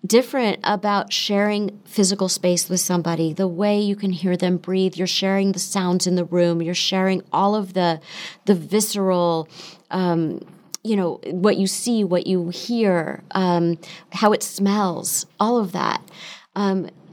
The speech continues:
and you can't, you know, I think when something's mediated by a screen, you can look away, you can look at something. There's a way to distance yourself. Mm-hmm. And so I do think that when we move at the speed of want, we miss out on this vital way of connecting that used to be so organic to people.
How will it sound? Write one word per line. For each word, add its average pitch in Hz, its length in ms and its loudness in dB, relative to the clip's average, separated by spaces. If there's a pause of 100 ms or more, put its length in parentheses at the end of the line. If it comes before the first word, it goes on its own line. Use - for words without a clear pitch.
(220)
and 233 140 2
you 226 100 -2
can't, 277 500 -2 (280)
you 214 140 -2
know, 233 80 2
I 220 80 0
think 247 280 -6
when 214 220 4
something's 226 380 0
mediated 196 460 2
by 190 100 0
a 180 80 4
screen, 190 400 0
you 170 60 0
can 170 180 -2
look 165 180 -4
away, 190 360 2
you 180 100 -2
can 170 160 -4
look 170 140 -4
at - 60 -10
something. 175 500 -2
There's 208 180 4
a 214 60 2
way 220 200 0
to 247 80 -2
distance 180 460 -2
yourself. - 540 -8 (140)
Mm-hmm. 190 300 -4 (180)
And 208 160 4
so 226 360 0
I 233 80 0
do 247 280 0
think 254 280 -6
that 190 220 0
when 185 120 2
we 180 120 2
move 180 180 0
at - 80 -8
the 180 80 -4
speed 185 260 0
of 170 140 -4
want, 175 240 -2
we 185 100 0
miss 190 420 0
out 190 360 0
on 175 160 2
this 170 180 -2
vital 185 560 0
way 175 220 2
of - 140 -6
connecting 170 580 0
that 160 120 0
used 165 200 -2
to 180 60 -4
be 180 80 -2
so 175 220 -2
organic 139 560 -6
to - 80 -4
people. - 500 -10